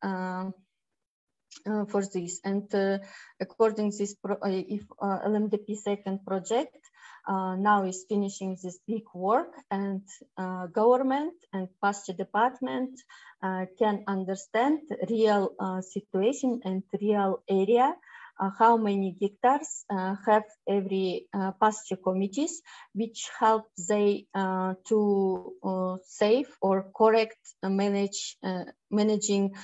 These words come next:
land, um, and, um, uh,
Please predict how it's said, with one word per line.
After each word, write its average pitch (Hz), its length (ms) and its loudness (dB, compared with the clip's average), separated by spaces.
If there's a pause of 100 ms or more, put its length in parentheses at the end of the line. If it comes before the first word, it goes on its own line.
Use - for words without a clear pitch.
(220)
land, 233 480 4 (380)
um, 180 580 -4 (180)
and, 202 400 0
um, 190 340 0 (520)
uh, 185 260 -4